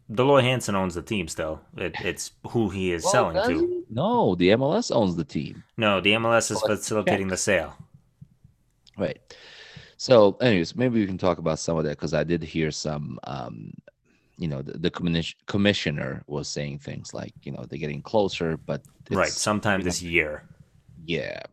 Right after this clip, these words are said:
Speaker 1: Yeah.
Speaker 2: And he, he was, he did, he, well, well, anyways, let's get into that in a second, but I was really encouraged by his comments about we're looking for good local buyers. Right. So that, that's, that's real cool.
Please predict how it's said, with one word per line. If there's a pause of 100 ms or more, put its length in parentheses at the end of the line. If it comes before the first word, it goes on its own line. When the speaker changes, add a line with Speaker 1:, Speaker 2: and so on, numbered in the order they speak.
(200)
Speaker 1:
Yeah.
Speaker 2:
And
he,
he
was,
he
did,
he, (140)
well,
well,
anyways, (220)
let's
get
into
that
in
a
second,
but
I
was
really
encouraged
by
his
comments
about
we're
looking
for
good
local
buyers. (960)
Right.
So
that,
that's,
that's
real
cool.